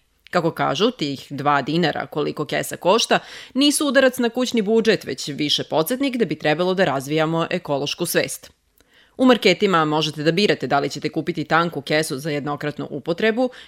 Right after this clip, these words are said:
kesu od jače plastike koju možete koristiti više puta ili ćete poneti svoj ceger.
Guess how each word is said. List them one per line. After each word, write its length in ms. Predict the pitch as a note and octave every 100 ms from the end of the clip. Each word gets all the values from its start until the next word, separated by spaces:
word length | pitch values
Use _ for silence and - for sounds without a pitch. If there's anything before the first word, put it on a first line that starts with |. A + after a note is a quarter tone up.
| -
kesu 280 | F#3 E3 D3+
od 120 | D3
jače 280 | F3 F#3 C#3+
plastike 500 | C#3+ D3 D#3+ G#3+ D3
koju 200 | D3 D3+
možete 360 | D3 D#3 C#3+
koristiti 500 | C#3 D#3 D#3+ G3 -
više 260 | C#3 D#3+ B3+ B3+
puta 240 | C4 C4+
ili 180 | D4 D4
ćete 220 | C4 B3
poneti 480 | B3 D#3+ E3+ F3+ F#3+
svoj 320 | - C#3+ D3
ceger. 460 | D3+ D3+ D3 -